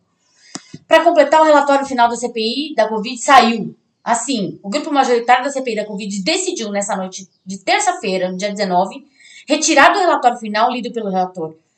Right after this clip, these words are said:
Renan Calheiros, o indiciamento do presidente Jair Bolsonaro pela prática de genocídio de indígenas por homicídio qualificado. Ou seja, a palavra genocida tava proibida, tá? De qualquer forma, o relatório final reúne, em seu último capítulo, uma série de conclusões tiradas das investigações e depoimentos de testemunhas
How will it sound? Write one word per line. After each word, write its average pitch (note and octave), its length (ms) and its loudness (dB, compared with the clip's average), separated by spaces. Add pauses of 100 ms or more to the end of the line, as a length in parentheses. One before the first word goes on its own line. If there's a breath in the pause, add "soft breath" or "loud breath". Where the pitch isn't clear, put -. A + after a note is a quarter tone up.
(200)
Renan B3 260 4
Calheiros, A#3+ 460 2
o D#4 100 2
indiciamento G#4 720 0
do E4 120 -10
presidente A3 400 -8
Jair A#3+ 200 4
Bolsonaro A#3 460 -2
pela C4+ 160 0
prática A#3+ 400 -4
de G#3+ 100 -14
genocídio C#4+ 560 -4
de E4+ 120 -6
indígenas C4 560 -4
por C#4 100 -4
homicídio B3 420 -8
qualificado. A#3+ 640 -2
Ou D#4+ 120 -4
seja, A3 440 2 (220 loud breath)
a C#4 80 6
palavra C4 560 6
genocida C4 1160 -2
tava B3 200 2
proibida, G3+ 640 -6
tá? B3 300 0 (520 loud breath)
De B3 120 -10
qualquer E4 340 8
forma, D4+ 220 6
o C#4 40 4
relatório C4+ 420 6
final B3 380 2
reúne, B3 540 0
em F#3 40 -6
seu A#3+ 160 -2
último C#4+ 220 -6
capítulo, A#3+ 440 -4
uma B3 140 -4
série C4+ 220 0
de - 120 -16
conclusões E4+ 580 -2
tiradas A3+ 480 0
das G#3+ 160 -6
investigações G#3 720 -8
e - 60 -16
depoimentos F#3+ 600 -8
de - 160 -16
testemunhas G3 600 -8